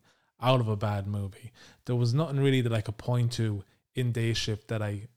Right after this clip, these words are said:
fully enjoyed. There were small aspects that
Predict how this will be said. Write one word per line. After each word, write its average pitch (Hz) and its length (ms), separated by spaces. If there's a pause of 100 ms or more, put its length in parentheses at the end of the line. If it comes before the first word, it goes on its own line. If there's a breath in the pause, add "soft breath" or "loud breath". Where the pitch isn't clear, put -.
(120)
fully 117 400
enjoyed. 107 560 (380 loud breath)
There 120 120
were 113 100
small 131 460
aspects 113 800 (460 soft breath)
that 110 480